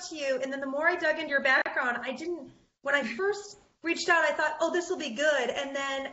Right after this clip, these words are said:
um, I didn't even realize what a great fit you would be for our community. So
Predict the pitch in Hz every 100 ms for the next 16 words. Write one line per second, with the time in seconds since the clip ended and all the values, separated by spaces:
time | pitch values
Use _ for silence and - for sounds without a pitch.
0 | 269 262 254 247 226 - - _ _ _
1 | _ 269 247 311 320 285 262 269 247 240
2 | 247 233 208 226 240 262 - 262 233 226
3 | 214 226 220 226 240 226 220 208 233 214
4 | 208